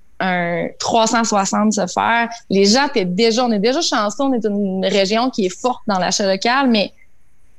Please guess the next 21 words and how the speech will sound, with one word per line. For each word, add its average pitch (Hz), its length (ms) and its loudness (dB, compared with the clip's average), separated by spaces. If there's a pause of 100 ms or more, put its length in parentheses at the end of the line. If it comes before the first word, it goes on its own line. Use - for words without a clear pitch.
(580)
c-, - 240 -2 (160)
je 208 240 0
sais, 220 300 0
j'ai 220 180 2
pas 285 220 0
de 277 60 4
mots 269 340 2
à 220 80 0
quel 190 200 -4
point 233 260 -2
je 220 120 0
remercie 196 520 -2
les 208 120 0
gens 208 120 -2
d'avoir 185 260 -2
été 180 200 -4
là. 196 160 -2
C'était 202 320 0
beau 233 240 4
à 214 80 4
voir. 214 440 2